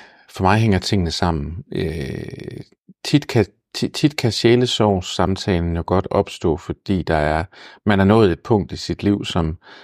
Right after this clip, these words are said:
har præsenteret en for en, en udfordring eller en erkendelse, som var ny, og,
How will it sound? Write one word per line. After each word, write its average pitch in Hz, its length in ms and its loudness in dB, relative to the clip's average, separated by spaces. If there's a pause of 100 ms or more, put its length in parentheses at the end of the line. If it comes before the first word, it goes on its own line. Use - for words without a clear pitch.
(180)
har - 100 -2
præsenteret 90 760 2
en 82 100 -2
for - 160 -4
en, 80 260 -4 (260)
en 92 180 0
udfordring 80 720 0 (180)
eller 78 200 -2
en 76 160 -2
erkendelse, 80 540 0
som 82 200 -2
var 78 80 -2
ny, 90 300 0 (760)
og, - 180 0